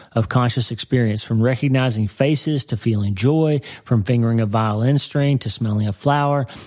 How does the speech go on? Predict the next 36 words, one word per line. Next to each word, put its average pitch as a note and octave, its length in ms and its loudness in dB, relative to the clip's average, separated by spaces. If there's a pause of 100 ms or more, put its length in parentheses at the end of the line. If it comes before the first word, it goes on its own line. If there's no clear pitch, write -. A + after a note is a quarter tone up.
onto B2 320 2
a A2 80 -2
particular A#2 640 -2
cluster D3 560 -2
of G#2+ 160 -4
neurons B2+ 580 2
in B2 80 2
the B2 60 2
brain. G#2+ 420 -2 (460)
So D3 220 -2
powerful D3 540 0
and A#2 140 2
enduring C3 480 2
has A#2+ 180 2
been G#2+ 220 0 (100)
Alcman's C3 640 2
hypothesis D3 880 -2 (300)
about A2 240 -2
the G#2+ 80 0
seat D3 360 -2
of G2 140 -4
mental C#3 380 2
life C#3 340 0 (260)
and A2 120 2
his G#2+ 160 2
intellectual C3 580 0
descendants C3+ 640 0
equating C#3 640 0
a A2+ 60 -2
brain A#2+ 340 2
and C#3+ 140 2
mind C#3 320 2
that - 160 -4
most C#3+ 600 0
neuroscientists C3+ 920 0
today G#2 500 -2